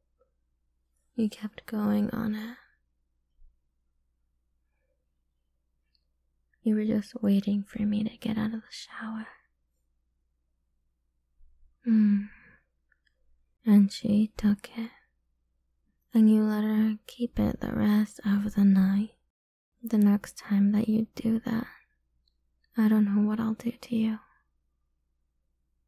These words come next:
Maybe it's something that you'll like, or maybe not. You're the one who can test it and find out. I don't think you should,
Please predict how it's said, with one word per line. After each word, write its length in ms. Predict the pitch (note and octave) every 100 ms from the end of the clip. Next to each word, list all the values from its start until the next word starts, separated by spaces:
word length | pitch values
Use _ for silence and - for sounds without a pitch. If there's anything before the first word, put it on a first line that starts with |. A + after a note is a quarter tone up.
| _ _ _ _ _ _ _ _ _ _ -
Maybe 460 | A#3 A3+ A3+ G#3+
it's 180 | G#3+ -
something 480 | A3 G#3+ - A3+ G#3+
that 180 | G#3+ A#3
you'll 180 | A#3 A#3+
like, 540 | A3+ A3+ A#3+ _ - _ _ _ _ _ _ _ _ -
or 60 | B3
maybe 600 | A#3 G#3+ G#3 G#3+ A3+ G#3
not. 360 | G#3+ A3+ A3+ - _ _ _ _ _ _ _ _ _ _ _ _ _ _ _ _ _ _ _ _ _ _ -
You're 180 | A3+ A3+
the 160 | A3
one 200 | G#3+ G#3
who 120 | G3
can 240 | G#3+ A3 A3
test 420 | A3+ G#3+ - -
it 140 | A3
and 160 | A3+ A3
find 400 | - G#3+ G#3+ A3
out. 280 | G#3 A3 G#3+ _ _ _ _ _ _ _ _ _ _ _ _ _ _ _ _ _ _ _ _ -
I 40 | C4+
don't 200 | A3 G3+
think 240 | G#3+ -
you 120 | A3+
should, 320 | - - A#3